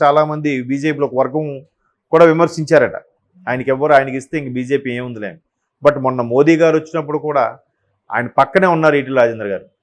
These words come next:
And moreover ఆయనకి మల్కాజ్గిరి సీటు కూడా కన్ఫర్మ్ అయింది. So అంటే ఎంత ప్రాధాన్యత ఉందో మీకు అర్థమవుతుంది కదా. So అమిత్ షా గారిని, మోదీ గారిని,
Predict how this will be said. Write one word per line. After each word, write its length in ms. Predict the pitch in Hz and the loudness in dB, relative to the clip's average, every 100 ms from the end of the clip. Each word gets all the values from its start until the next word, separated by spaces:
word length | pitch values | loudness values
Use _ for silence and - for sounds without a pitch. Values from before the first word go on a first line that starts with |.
| _ _ - | _ _ -14
And 100 | 110 123 | -6 2
moreover 500 | 156 180 170 143 - - _ _ _ - | 6 8 8 6 4 -14 _ _ _ -4
ఆయనకి 520 | 127 131 127 120 120 | -2 -2 -2 -4 -6
మల్కాజ్గిరి 520 | 113 139 156 160 151 143 | -4 2 4 4 2 -2
సీటు 240 | 147 139 | -4 -2
కూడా 160 | 147 - | -4 -2
కన్ఫర్మ్ 380 | 117 - 101 | -4 -4 -18
అయింది. 180 | 82 82 _ _ _ _ _ _ _ _ _ _ 233 | -20 -20 _ _ _ _ _ _ _ _ _ _ 4
So 120 | 214 - | 4 2
అంటే 160 | 170 214 | 2 4
ఎంత 320 | 175 180 185 | 4 2 4
ప్రాధాన్యత 420 | 196 196 214 202 | 8 8 6 2
ఉందో 160 | 190 190 | -2 -2
మీకు 180 | 180 165 | 0 2
అర్థమవుతుంది 440 | 156 165 147 143 | 2 -2 -6 -6
కదా. 160 | 139 - _ _ _ 247 | -8 -10 _ _ _ 0
So 60 | 226 151 90 - _ - | 2 0 -4 -18 _ -6
అమిత్ 240 | 139 165 165 | -2 -2 0
షా 140 | 202 | 0
గారిని, 360 | 185 180 170 165 | 2 0 -2 -8
మోదీ 320 | 143 147 143 | -6 -4 -2
గారిని, 380 | 139 135 151 | -2 -2 -8